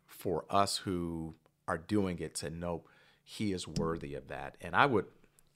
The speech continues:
I would say let's, let's dream of ideas where we can be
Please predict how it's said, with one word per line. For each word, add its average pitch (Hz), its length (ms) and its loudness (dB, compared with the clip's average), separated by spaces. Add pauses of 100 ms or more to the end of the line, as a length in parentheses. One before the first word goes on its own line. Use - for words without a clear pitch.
I 101 120 12
would 156 180 8
say 98 220 6
let's, - 480 4
let's 113 240 4
dream 95 880 0 (480)
of 104 180 2
ideas 101 760 6
where 92 220 2
we 98 140 0
can 98 220 -2
be 85 280 -4